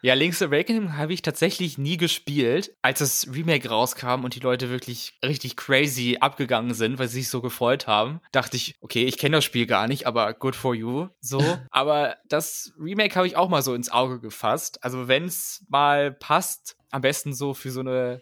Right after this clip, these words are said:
Speaker 1: zwei für drei Aktion, dann stände das auf jeden Fall bei mir auf der Liste.
Speaker 2: Also, wenn du dich aufregen willst, weil du einen Gegenstand nicht hast, den du kaufen kannst und dann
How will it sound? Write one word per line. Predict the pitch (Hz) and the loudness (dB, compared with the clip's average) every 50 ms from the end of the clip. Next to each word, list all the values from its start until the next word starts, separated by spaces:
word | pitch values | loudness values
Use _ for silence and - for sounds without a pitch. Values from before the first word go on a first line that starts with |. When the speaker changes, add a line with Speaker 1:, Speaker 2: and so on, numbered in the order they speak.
| _ - | _ -10
Speaker 1:
zwei | - - 135 135 143 | -2 4 4 4 4
für | 139 - 135 | 4 0 -2
drei | 135 120 117 123 147 143 | 2 4 6 6 6 6
Aktion, | 147 - - - - - 131 127 135 151 160 156 | 4 2 -2 -6 -4 -4 -2 -2 -2 -2 0 2
dann | 131 127 123 135 139 143 143 143 139 - | 2 2 2 2 0 -4 -6 -6 -6 -6
stände | - - - 139 143 147 | -4 0 0 2 2 2
das | 135 139 127 | 2 2 2
auf | 127 127 135 | 0 0 0
jeden | 139 147 147 | 0 0 0
Fall | - 143 131 | 0 0 0
bei | 131 | 0
mir | 127 131 131 127 | 2 2 2 2
auf | 135 - | 2 2
der | 131 120 | 2 0
Liste. | 113 120 120 - - - 82 - - _ - - - - | 0 0 -2 -4 -4 -4 -6 -6 -8 _ -18 -18 -6 -2
Speaker 2:
Also, | - 135 131 139 135 131 131 - - | 2 4 6 6 4 4 0 -6 -10
wenn | - 127 117 127 123 147 - | -6 0 2 4 4 4 4
du | 165 170 | 4 4
dich | 135 131 - - - - | 2 0 0 0 2 2
aufregen | 135 156 - - - 139 135 135 131 123 123 | 2 2 2 2 2 4 4 6 6 6 6
willst, | 123 131 147 151 151 - - - - - - | 6 6 4 4 0 -2 -6 -10 -6 0 2
weil | 104 107 123 139 147 151 151 131 | 4 4 6 6 6 4 2 2
du | 120 123 135 139 151 160 165 160 | 0 2 2 2 4 4 2 2
einen | - - 113 123 143 147 156 143 127 120 | 2 0 0 0 2 2 2 0 0 2
Gegenstand | 127 127 139 135 151 - - - 127 123 135 127 131 123 | 2 2 4 2 2 0 0 2 2 2 4 2 2 2
nicht | 135 143 - - - - - | 0 0 -2 -4 -8 -4 -2
hast, | 147 147 - - - _ - | -2 -2 -4 -6 -6 _ 2
den | 127 131 135 | 4 4 6
du | 131 127 | 4 2
kaufen | 131 127 131 135 151 147 - 143 | 2 2 2 2 2 2 0 -2
kannst | 131 131 135 143 147 147 135 131 - - | 0 2 2 2 2 2 -2 -4 -8 -6
und | - 123 127 131 | -2 -2 0 4
dann | 131 131 135 143 143 139 131 131 - - - | 4 4 4 4 2 0 -2 -4 -8 -12 -12